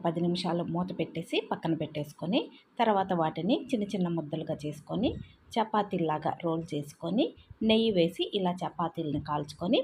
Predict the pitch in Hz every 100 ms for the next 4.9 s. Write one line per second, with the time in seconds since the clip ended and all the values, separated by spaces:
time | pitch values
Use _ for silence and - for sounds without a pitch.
0 | - 240 170 147 135 - 123 147 143 143
1 | - - - - - 254 233 226 - 220
2 | 190 185 196 196 180 143 - 175 165 143
3 | - 135 - - 208 - - _ - -
4 | 175 160 156 370 523 - 247 -